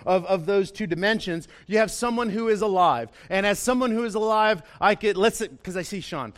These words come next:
Let's say Sean hypothetically is in purgatory. Because I'm alive, I can pray for Sean and then purchase him out of purgatory so that he goes to either heaven or hell.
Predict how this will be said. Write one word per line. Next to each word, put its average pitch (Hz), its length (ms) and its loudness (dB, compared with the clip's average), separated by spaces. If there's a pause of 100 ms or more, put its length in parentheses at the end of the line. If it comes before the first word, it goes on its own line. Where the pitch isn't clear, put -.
(120)
Let's 254 240 4
say 254 260 2
Sean 226 320 -2
hypothetically 214 1300 4 (180)
is 233 320 -2
in 233 220 -4
purgatory. 185 640 0
Because 214 360 -2
I'm 254 200 0
alive, 226 480 2 (220)
I 247 180 2
can 220 300 -2
pray 247 440 2
for 233 220 -6
Sean 175 480 -4 (240)
and 214 260 0
then 226 200 0
purchase 262 520 -2
him 247 240 -4 (140)
out 294 260 6 (100)
of 226 180 4 (280)
purgatory 190 760 -2 (200)
so 226 220 0
that 220 140 2
he 220 160 -2
goes 226 420 4
to 214 100 -8
either 196 280 -4
heaven 185 320 -2
or 175 100 -4
hell. 139 340 -6